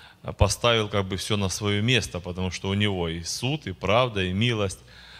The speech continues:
А для нас, человека, это может быть по некоторой степени непонятно. Вот мы,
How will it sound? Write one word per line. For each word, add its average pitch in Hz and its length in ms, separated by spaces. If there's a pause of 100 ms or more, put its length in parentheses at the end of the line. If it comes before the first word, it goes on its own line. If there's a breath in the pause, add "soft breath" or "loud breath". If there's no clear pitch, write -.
(180 loud breath)
А 92 260
для 104 180
нас, 156 200
человека, 147 420
это 123 200
может 120 260
быть 120 180
по 120 80
некоторой 117 440
степени 110 460
непонятно. 113 720
Вот 90 160
мы, 104 300